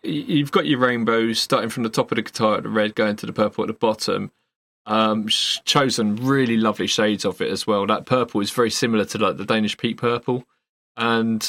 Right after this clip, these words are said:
you've got, like, a, a white scratch plate on it and the traditional, um, lipstick humbucker at the neck, um, with, uh, an uncovered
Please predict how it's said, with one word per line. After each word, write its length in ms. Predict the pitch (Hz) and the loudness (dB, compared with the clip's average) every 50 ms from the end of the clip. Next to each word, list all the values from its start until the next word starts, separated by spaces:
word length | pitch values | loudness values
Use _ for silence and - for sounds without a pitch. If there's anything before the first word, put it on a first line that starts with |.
| - | -4
you've 220 | 160 135 123 123 - | -2 -2 -2 -2 0
got, 180 | 127 120 - | 0 0 2
like, 240 | - 113 110 - - | 2 0 0 0 2
a, 300 | 117 107 104 101 98 92 - | 2 2 4 4 2 2 0
a 60 | - | 0
white 300 | 104 107 113 117 113 - | -2 0 2 0 0 0
scratch 360 | - - - 123 101 - - - | -2 -2 -2 -2 -2 -2 -2 -2
plate 340 | - 110 101 101 - - | 0 0 0 0 -2 -2
on 120 | 113 104 104 | -2 0 2
it 240 | 101 101 101 - - | 2 2 0 0 -2
and 280 | 107 104 101 98 98 - - - - | -4 -4 -4 -4 -6 -8 -10 -6 -4
the 240 | - 101 95 101 95 | -2 -2 0 -2 -4
traditional, 920 | - - - - 117 107 - - - 107 107 101 98 98 98 95 - - | -6 -8 -4 -2 -2 0 0 0 0 0 0 0 0 -2 -2 -4 -4 -2
um, 580 | 101 101 95 95 95 92 90 95 101 101 92 - _ - | 0 0 2 2 0 0 -2 -4 -6 -8 -10 -12 _ -2
lipstick 420 | 117 107 - - - - 113 - | -2 -2 -2 -2 -4 -4 -4 -4
humbucker 520 | - 117 110 110 104 101 - - - 101 | -2 -2 -2 0 0 -2 -2 -2 -2 -2
at 80 | 92 78 | -2 0
the 240 | 104 101 95 95 98 | -2 -2 -2 -2 -2
neck, 480 | 95 113 117 117 110 95 - - - _ _ _ _ _ _ _ _ _ - | -2 -2 0 0 0 0 -2 -6 -20 _ _ _ _ _ _ _ _ _ -6
um, 380 | 110 107 104 104 95 95 113 107 | -2 0 0 0 -2 -2 -2 -2
with, 260 | 101 98 92 - - | -2 -2 -2 -4 -4
uh, 380 | - 107 104 101 101 98 92 - | -2 0 0 0 0 -2 -2 -2
an 120 | - 110 107 | -2 -2 -2
uncovered 480 | 107 107 107 - 110 98 107 101 - | -2 -2 -2 -2 -2 -2 -2 -6 -10